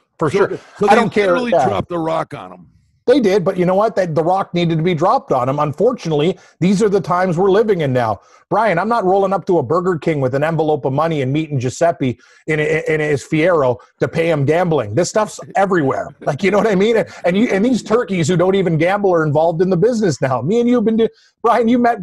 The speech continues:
Speaker 1: from the day you met me. You saw me. I'm, I'm burning up felt at every casino in Vegas. Like, gambling is a part of my D N A.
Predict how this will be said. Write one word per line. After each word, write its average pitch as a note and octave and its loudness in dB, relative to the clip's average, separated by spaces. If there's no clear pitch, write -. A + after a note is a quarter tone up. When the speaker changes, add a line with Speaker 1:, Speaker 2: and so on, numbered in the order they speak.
Speaker 1:
from A3+ -2
the G3+ 2
day A3+ 2
you G#3+ 2
met A3+ 2
me. E3+ -2
You D#3 0
saw G#3+ 0
me. E3 -2
I'm, D#3+ -2
I'm F3 -2
burning G3 0
up F3+ -2
felt G3 0
at E3 0
every G3 0
casino F#3+ 0
in D#3+ 0
Vegas. E3 0
Like, D3 0
gambling G3+ -2
is D3 -2
a D3 -4
part E3+ 0
of E3 -4
my D#3 0
D D3+ -2
N D3 -2
A. F#3 0